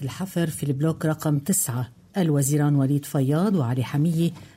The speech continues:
تفقدا القاعدة اللوجستية في مطار رفيق الحريري الدولي،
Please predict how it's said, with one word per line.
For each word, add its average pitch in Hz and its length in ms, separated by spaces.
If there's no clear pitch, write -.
تفقدا 240 540
القاعدة 156 540
اللوجستية 139 680
في 151 160
مطار 143 440
رفيق 147 280
الحريري 147 420
الدولي، 135 460